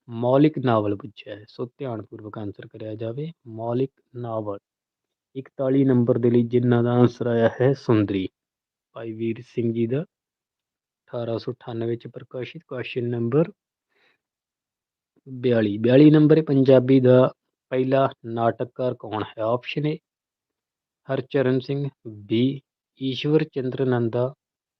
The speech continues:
ਸੀ ਭਾਈ ਮੋਹਨ ਸਿੰਘ ਵੈਦ ਤੇ ਡੀ ਸੁਰਜੀਤ ਸਿੰਘ ਸੇਠੀ। ਪਹਿਲਾ ਨਾਟਕਕਾਰ ਪੁੱਛਿਆ ਜੀ ਪੰਜਾਬੀ ਦਾ, ਸਹੀ ਉੱਤਰ ਕੁਐਸਚਨ ਨੰਬਰ ਬਿਆਲੀ ਦੇ ਲਈ ਕਰਿਆ ਜਾਵੇ ਜੀ। ਆਈ ਸੀ ਨੰਦਾ,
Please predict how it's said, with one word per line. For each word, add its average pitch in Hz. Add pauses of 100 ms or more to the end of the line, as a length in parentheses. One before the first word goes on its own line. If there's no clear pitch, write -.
(140)
ਸੀ 123 (540)
ਭਾਈ 107
ਮੋਹਨ 113
ਸਿੰਘ 139
ਵੈਦ 123 (140)
ਤੇ 123
ਡੀ 113 (140)
ਸੁਰਜੀਤ 110
ਸਿੰਘ 117
ਸੇਠੀ। 107 (320)
ਪਹਿਲਾ 143 (560)
ਨਾਟਕਕਾਰ 123
ਪੁੱਛਿਆ 131
ਜੀ 131
ਪੰਜਾਬੀ 135
ਦਾ, 139 (460)
ਸਹੀ 131
ਉੱਤਰ 135
ਕੁਐਸਚਨ 127
ਨੰਬਰ 123
ਬਿਆਲੀ 117
ਦੇ 113
ਲਈ 110
ਕਰਿਆ 104
ਜਾਵੇ 110
ਜੀ। 117 (1160)
ਆਈ 139
ਸੀ 147
ਨੰਦਾ, 113